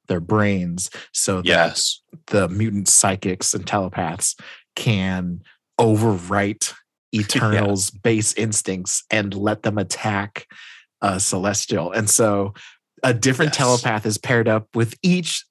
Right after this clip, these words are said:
Speaker 1: <laughs> Eternal. That's how many telepaths <laughs> live on Krakoa, that there are enough that they can each team up, uh, with a different Eternal that's used in this assault. Uh,
Speaker 2: Yes. And
Speaker 1: and
Speaker 2: s-
Speaker 1: it's absolutely
Speaker 2: and
Speaker 1: insane. <laughs>
Speaker 2: and, and also elsewhere, they've,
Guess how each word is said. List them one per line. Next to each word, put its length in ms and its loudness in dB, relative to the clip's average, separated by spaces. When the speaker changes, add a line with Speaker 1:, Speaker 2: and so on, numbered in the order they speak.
Speaker 1:
<laughs> 180 -4
Eternal. 520 2
That's 220 0
how 120 2
many 240 -2
telepaths 760 -2
<laughs> 920 -4
live 400 0
on 160 0
Krakoa, 680 0
that 160 -2
there 160 4
are 80 2
enough 500 0
that 200 -4
they 100 -6
can 160 -10
each 260 -6
team 320 0
up, 260 2
uh, 420 0
with 260 0
a 60 0
different 440 -2
Eternal 540 -4
that's 320 -6
used 260 -2
in 100 -2
this 180 0
assault. 480 -2
Uh, 140 4
Speaker 2:
Yes. 420 2
And 120 4
Speaker 1:
and 80 2
Speaker 2:
s- 120 0
Speaker 1:
it's 400 -2
absolutely 500 2
Speaker 2:
and 80 2
Speaker 1:
insane. 280 0
<laughs> 300 -4
Speaker 2:
and, 300 4
and 160 4
also 400 4
elsewhere, 480 2
they've, 340 -6